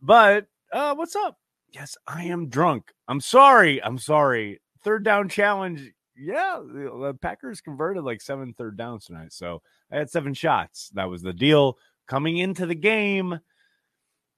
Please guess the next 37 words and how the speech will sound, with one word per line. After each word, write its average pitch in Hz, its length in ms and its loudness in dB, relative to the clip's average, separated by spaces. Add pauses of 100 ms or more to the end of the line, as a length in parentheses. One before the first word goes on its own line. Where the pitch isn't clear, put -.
(200)
they 123 120 -2
were 143 160 0
oh 196 160 8
for 190 160 -2
six - 480 -2
last 139 280 0
week 117 440 -8 (280)
on 110 220 -6
third 104 260 -6
down. 76 420 -8 (120)
So - 240 -8
I 135 240 4
said, 90 460 -2
"God, 127 280 0 (720)
we're 110 140 -8
gonna 135 240 -4
do 107 460 -4
shots 92 500 -4
every 104 180 -12
time 104 220 -8
they 90 100 -10
get 123 200 -4
a 110 40 -4
third 90 280 -12
down 80 500 -12 (460)
conversion 80 760 -14
tonight." 120 520 0 (600)
And 156 240 -16
then 254 280 -12
the 240 60 -14
Packers 202 360 -4
answered, 185 480 -4 (160)
starting 135 280 2
with 117 120 -4
Sammy 127 240 -4
Watkins 110 540 -4
on 82 340 -12